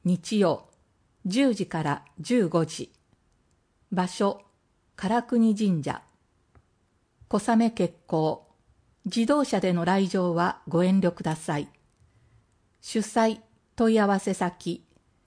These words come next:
唐国手作り市実行委員会。電話、九三七、一九九七、西山。市民音頭講習会。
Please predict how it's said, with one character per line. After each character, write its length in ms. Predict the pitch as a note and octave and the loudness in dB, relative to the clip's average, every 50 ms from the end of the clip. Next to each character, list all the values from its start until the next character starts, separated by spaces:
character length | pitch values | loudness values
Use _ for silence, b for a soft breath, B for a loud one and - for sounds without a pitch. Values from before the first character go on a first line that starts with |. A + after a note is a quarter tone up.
| _ _ _ _ _ _ _ _ _ - | _ _ _ _ _ _ _ _ _ -10
唐 280 | - G#3+ G#3 B3+ C4 | -6 -2 0 0 0
国 300 | C4 - C4 A#3+ B3 A#3+ | 0 0 2 4 4 4
手 160 | A#3+ - G#3+ G#3 | 4 2 0 0
作 280 | A#3+ A#3 - - B3+ | 0 -2 -4 -2 -2
り 160 | B3 A#3+ G#3+ | -2 0 -2
市 260 | F3+ F3+ - - D#3+ C#3+ | -2 -4 -6 -6 -6 -4
実 240 | F3 D#3+ D3 - _ _ | -4 -4 -4 -6 _ _
行 260 | - A#3 A3+ A3+ A3 | 0 2 4 4 4
委 180 | A3+ A3 A3+ A3+ | 2 2 2 2
員 120 | G#3+ F3+ | 2 0
会。 320 | - - - D3+ C#3+ C#3+ - _ _ _ _ _ _ _ _ _ _ _ _ _ _ _ - | 0 -2 -6 -6 -6 -6 -8 _ _ _ _ _ _ _ _ _ _ _ _ _ _ _ -2
電 340 | F3+ G3 G3+ G3 F#3+ F#3 F3+ | 2 2 4 4 4 4 2
話、 260 | F3+ E3+ D#3+ - - - _ _ _ _ _ _ _ _ _ _ _ _ | 2 2 0 0 -4 -14 _ _ _ _ _ _ _ _ _ _ _ _
九 240 | - C4+ C4+ C4 B3+ | -2 0 2 2 0
三 320 | - - C4 A#3 F#3+ E3 | 0 0 2 2 2 2
七、 380 | E3+ E3+ F3 E3+ D#3 D#3 - - _ _ _ _ _ _ - | 0 0 0 0 -2 -4 -6 -8 _ _ _ _ _ _ -4
一 360 | G#3+ G3+ G#3 - - C4 B3 | -4 -4 -4 -4 -6 -6 -6
九 380 | - - - C#4 A3 - - - | -6 -4 0 0 0 0 -2 -4
九 260 | - - G#3+ G3+ G3 G3 | -4 0 2 2 2 2
七、 360 | F#3+ F3+ F3 E3 D3 - - _ _ _ _ _ _ _ _ _ _ | 2 2 2 0 -2 -4 -6 _ _ _ _ _ _ _ _ _ _
西 320 | - F3 F3+ F3 - A3 G#3 | 0 0 0 0 0 2 2
山。 420 | G3 F#3 F3 E3+ D#3+ D#3+ - - _ _ _ - - - - - - _ _ _ _ _ _ - - _ _ _ _ - - - - _ _ _ _ _ _ - - _ _ _ _ _ _ _ _ _ _ _ - - _ _ _ _ _ _ _ _ _ | 4 4 2 2 0 -2 -2 -6 _ _ _ -20 -20 -20 -20 -20 -20 _ _ _ _ _ _ -20 -20 _ _ _ _ -20 -20 -20 -20 _ _ _ _ _ _ -20 -20 _ _ _ _ _ _ _ _ _ _ _ -20 -20 _ _ _ _ _ _ _ _ _
市 260 | - - - B3 B3 | -14 -4 2 4 6
民 300 | B3 C4 C#4 C#4 C#4 C4+ | 6 6 4 2 0 0
音 240 | C#4 C#4+ C4 A#3 F#3 | 2 4 4 4 4
頭 100 | E3+ D3+ | 2 0
講 260 | - - - G#3+ G#3 | -2 -2 0 0 0
習 280 | G3+ - - G#3+ F3+ E3 | 0 0 -2 -4 -4 -4
会。 260 | - - C#3 C3 - | -4 -4 -4 -4 -6